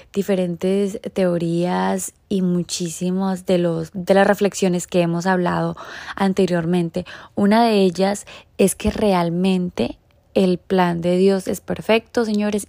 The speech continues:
y yo soy, soy, doy fe de esto. ¿Por qué se los digo? Porque se han ido desarrollando cosas que tenía trabajando muchísimo tiempo,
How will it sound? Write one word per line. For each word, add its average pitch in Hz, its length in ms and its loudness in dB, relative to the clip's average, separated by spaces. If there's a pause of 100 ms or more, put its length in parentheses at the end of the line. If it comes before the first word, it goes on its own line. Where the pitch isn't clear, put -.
y 180 160 -6
yo 190 440 2
soy, 170 540 -2 (520)
soy, 170 840 0
doy 190 200 6
fe 175 400 0
de 170 280 0
esto. - 360 -8 (480)
¿Por 208 140 2
qué 220 100 4
se 240 100 6
los 240 180 2
digo? 180 360 2 (580)
Porque 196 1040 2
se - 260 0
han 185 420 0
ido 220 240 4
desarrollando 190 640 -2
cosas 202 480 0
que 190 540 -2
tenía 208 300 0
trabajando 214 520 0
muchísimo 208 600 -4
tiempo, 190 540 -8